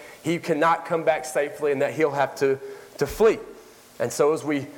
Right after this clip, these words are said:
come into this, you know, the king's table and we see what takes place, we see that the first day,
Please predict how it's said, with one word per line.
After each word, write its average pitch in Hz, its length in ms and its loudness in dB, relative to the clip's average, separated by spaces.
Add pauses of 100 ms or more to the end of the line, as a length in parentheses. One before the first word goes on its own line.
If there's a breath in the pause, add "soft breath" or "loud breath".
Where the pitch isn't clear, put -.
(300 loud breath)
come 214 200 4
into 208 180 2
this, 180 180 -2 (500)
you 147 80 2
know, 147 60 4
the 135 80 -2
king's 202 360 2
table 175 380 2
and 160 80 -4
we 151 80 -4
see 202 240 -2
what 180 220 0
takes - 320 -2
place, 156 520 0 (680 loud breath)
we 143 100 0
see 180 140 0
that 175 160 2
the 175 80 -2
first 220 360 2
day, 175 280 0